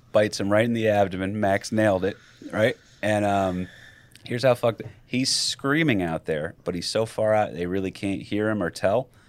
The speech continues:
And eventually, this, this bugged me out a little. I don't get the, the hairs standing up on my arm too, too often, but eventually, uh, uh, some woman on the beach who was just, you know, casually minding her business,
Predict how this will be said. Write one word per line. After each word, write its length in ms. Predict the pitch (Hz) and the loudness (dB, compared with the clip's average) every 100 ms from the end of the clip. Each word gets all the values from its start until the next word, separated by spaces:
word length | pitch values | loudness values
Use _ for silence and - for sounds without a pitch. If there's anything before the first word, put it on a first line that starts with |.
| - _ _ | -20 _ _
And 140 | 98 101 | -4 -2
eventually, 460 | 92 113 110 90 | 2 2 2 -4
this, 480 | 73 - 113 - - - | -4 -6 -4 -4 -8 -4
this 400 | 98 107 - - _ _ _ - _ - | -4 -2 -8 -14 _ _ _ -20 _ -18
bugged 420 | 92 101 101 85 | -2 2 2 0
me 160 | 101 95 | 0 2
out 160 | 87 80 | 4 2
a 40 | |
little. 280 | 80 73 78 | 2 -2 -2
I 120 | 80 | 2
don't 160 | 107 113 | 2 2
get 240 | 110 101 | 0 0
the, 240 | 92 87 76 | 2 2 0
the 120 | 85 | -6
hairs 360 | 82 95 95 82 | 0 2 2 0
standing 340 | - 92 85 | -2 0 0
up 100 | 80 | -2
on 80 | 80 | -2
my 100 | 78 | 0
arm 220 | 80 78 | 0 0
too, 180 | 76 85 | -4 -8
too 220 | 78 76 78 | -6 -2 0
often, 360 | 71 - 71 | 0 -2 -6
but 180 | 76 - - - - - _ - | -6 -8 -14 -20 -20 -20 _ -6
eventually, 600 | 82 104 - 101 92 87 | 0 0 0 -2 2 4
uh, 60 | |
uh, 720 | 82 78 78 76 - 67 67 71 | 4 4 2 -2 -6 -6 -6 -8
some 260 | - 101 107 | -4 -2 0
woman 320 | 110 90 90 - | -2 -2 -4 -6
on 180 | 82 90 | -6 -6
the 80 | |
beach 340 | 87 127 85 - | -4 -4 -6 -8
who 80 | 85 | -10
was 120 | 85 | -10
just, 240 | - - - | -12 -16 -14
you 100 | - | -8
know, 120 | 131 131 | -6 -6
casually 460 | - - 131 117 | -6 -6 -4 -4
minding 320 | 107 101 95 87 | -4 -4 -4 -6
her 80 | |
business, 520 | 78 80 80 120 - | -6 -6 -6 -10 -12